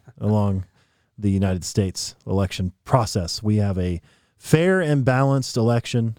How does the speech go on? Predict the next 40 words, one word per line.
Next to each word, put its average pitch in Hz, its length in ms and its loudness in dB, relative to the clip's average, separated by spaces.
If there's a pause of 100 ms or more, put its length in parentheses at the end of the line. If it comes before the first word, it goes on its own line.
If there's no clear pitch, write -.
(120)
process 104 640 0 (460)
by 92 420 0 (220)
typing 123 360 2
in 107 140 2
your 101 140 2
numbers 90 560 -2 (260)
in 101 160 0
the 101 60 2
Discord 85 400 -4
group. - 180 -10 (160)
So 120 200 2
to 123 80 0
be 151 100 4
part 185 220 0
of 185 40 2
that, 175 200 2 (420)
you 135 140 4
have 160 200 0
to 170 80 0
sign 151 220 2
up 151 160 0
on 139 80 2
good 139 140 2
morning 135 200 0
liberty 127 240 2
dot 123 160 0
locals 110 280 0
dot 98 180 -2
com. 190 320 2 (420)
If 117 160 0
you're 120 100 4
not 120 140 2
already 117 440 2
a 107 60 0
Patreon 135 440 2
member, 170 440 2 (180)
we're 104 240 2
moving 107 320 2
people 101 280 0
over. 202 320 2